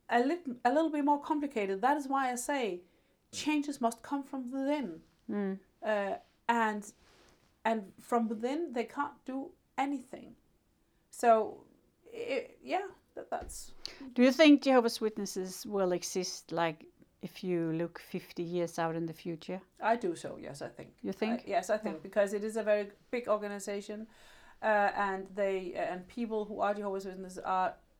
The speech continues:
Speaker 1: really true believers. Yes, uh, fifty years, yes, I believe, yes.
Speaker 2: So how will the growth come? Because you
Speaker 1: From
Speaker 2: and I
Speaker 1: within,
Speaker 2: know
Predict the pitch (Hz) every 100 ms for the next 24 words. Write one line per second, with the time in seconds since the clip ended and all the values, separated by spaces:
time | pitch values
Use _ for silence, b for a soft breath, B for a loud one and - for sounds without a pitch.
0 | - - - - - - _ - 190 196
1 | 214 196 190 196 190 175 170 180 190 202
2 | 180 - - - 247 170 156 151 143 -
3 | - 185 160 151 - - - - - -
4 | b b - 226 202 208 202 196 185 185
5 | 175 196 175 175 - 190 147 165 190 170
6 | - - - 160 175 196 214 202 180 185
7 | 175